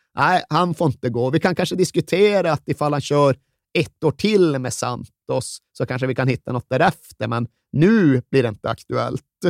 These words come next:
Och det där fattar ju till och med Steve Ross och topparna på Warner, att det där är inga goda nyheter när liksom själva staten börjar prata förbud. Så,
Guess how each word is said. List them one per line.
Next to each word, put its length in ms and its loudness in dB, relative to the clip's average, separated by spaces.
Och 100 0
det 60 2
där 160 4
fattar 580 -2
ju 120 4
till 180 0
och 60 -4
med 100 -2
Steve 280 0
Ross 320 0
och 80 -4
topparna 400 -2
på 100 -2
Warner, 300 2
att 100 -8
det 60 -8
där 200 0
är 40 2
inga 200 0
goda 380 -4
nyheter 680 -6
när 120 -4
liksom 260 -6
själva 260 -2
staten 1120 0
börjar 200 4
prata 340 0
förbud. 840 2
Så, 340 0